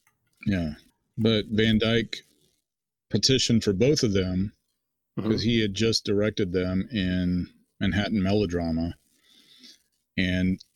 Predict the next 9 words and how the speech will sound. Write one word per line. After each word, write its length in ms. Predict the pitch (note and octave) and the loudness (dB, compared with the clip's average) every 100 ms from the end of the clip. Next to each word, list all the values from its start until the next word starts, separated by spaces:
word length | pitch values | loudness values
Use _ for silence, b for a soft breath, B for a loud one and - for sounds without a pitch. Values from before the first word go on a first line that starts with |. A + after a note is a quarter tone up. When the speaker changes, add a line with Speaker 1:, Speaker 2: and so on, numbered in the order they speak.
| _ | _
Speaker 1:
they 240 | A2 A2+ A2 | -2 0 2
had 360 | G#2+ G#2 G2 | 2 0 0
non-comical 1120 | F#2+ G2+ G#2+ G#2+ G#2+ - G#2+ G2+ G2+ F#2+ F#2+ G2 | 2 2 2 2 2 0 0 0 0 0 0 2
roles, 540 | C3 C#3 G#2 F#2 - | 2 2 2 0 -2
but 160 | G2 F2+ | -2 0
he 120 | G#2 | 0
observed 460 | F#2 F2+ G2 F#2+ F2+ | 0 0 0 0 -2
their 140 | F2 | -2
chemistry 840 | - G#2+ G#2+ - - E2+ D#2+ E2 | -2 0 0 0 -2 -4 -2 -4